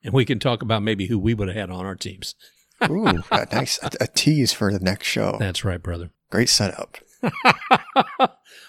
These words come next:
Speaker 1: Well, just remember, you can always find Brandon on Twitter at Sports Blitz Pod. That's right, at Sports Blitz Pod. You can find me, Mark, at The Baseball Biz, also on Twitter.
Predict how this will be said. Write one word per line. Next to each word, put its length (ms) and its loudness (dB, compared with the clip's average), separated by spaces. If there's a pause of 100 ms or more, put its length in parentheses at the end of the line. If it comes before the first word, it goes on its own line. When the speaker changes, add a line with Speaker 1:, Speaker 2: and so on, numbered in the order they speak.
(100)
Speaker 1:
Well, 120 4
just 400 4
remember, 420 2 (260)
you 200 6
can 160 6
always 260 4
find 280 0
Brandon 500 4
on 240 0
Twitter 460 0 (360)
at 280 0 (320)
Sports 580 0 (300)
Blitz 460 -2 (260)
Pod. 380 -4
That's 200 -8
right, 320 -4
at 220 -4 (320)
Sports 420 2
Blitz 380 0
Pod. 400 -12 (480)
You 100 -8
can 80 -10
find 220 2
me, 100 2
Mark, 340 2 (140)
at 240 -4
The 840 0
Baseball 440 0
Biz, 300 -4 (580)
also 300 -2
on 100 -2
Twitter. 380 0